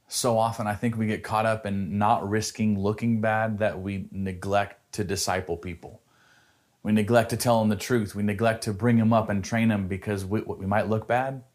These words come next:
and then we miss the whole mandate. We miss the whole commission of making disciples.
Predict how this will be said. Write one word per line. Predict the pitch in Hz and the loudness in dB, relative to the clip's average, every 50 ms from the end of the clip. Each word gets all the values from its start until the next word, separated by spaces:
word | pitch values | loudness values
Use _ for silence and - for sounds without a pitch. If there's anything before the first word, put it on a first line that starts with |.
| _ _ _ _ | _ _ _ _
and | - 101 104 | -8 -4 -2
then | 104 104 104 95 | -2 0 0 0
we | 101 104 | 0 0
miss | 101 101 110 113 117 - - | 0 2 2 0 0 -2 -2
the | 110 98 | -4 -2
whole | 90 110 110 107 107 107 101 - | -2 0 0 2 2 2 0 0
mandate. | 95 98 107 113 123 127 135 135 127 120 - - - _ _ - | -2 -2 -2 0 0 -2 -2 -2 -4 -8 -12 -18 -20 _ _ -2
We | 107 113 | 0 2
miss | 120 120 117 120 | 2 2 2 2
the | 113 104 | 0 2
whole | 113 110 104 | 2 0 0
commission | - 104 98 107 110 - - 127 113 | -2 -4 -4 -4 -4 -4 -4 -4 -4
of | 95 90 | -2 -2
making | 92 104 101 - 104 | -2 -4 -2 -2 -4
disciples. | 95 92 - 107 107 110 - 123 127 131 123 - | -4 -4 -4 -4 -4 -4 -4 -6 -6 -6 -8 -10